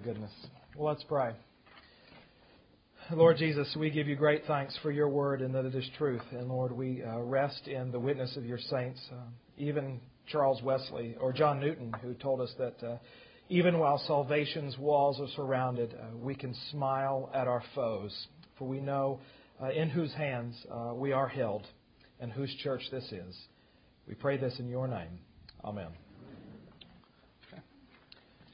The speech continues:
Uh, the past couple of weeks, we've been talking about gospel profiles, and, uh, the first week we talked about, um,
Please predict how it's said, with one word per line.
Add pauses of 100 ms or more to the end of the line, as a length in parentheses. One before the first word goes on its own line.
(240)
Uh, (460)
the
past
couple
of
weeks,
we've
been
talking
about
gospel
profiles, (120)
and, (440)
uh,
the (140)
first
week
we
talked
about, (260)
um,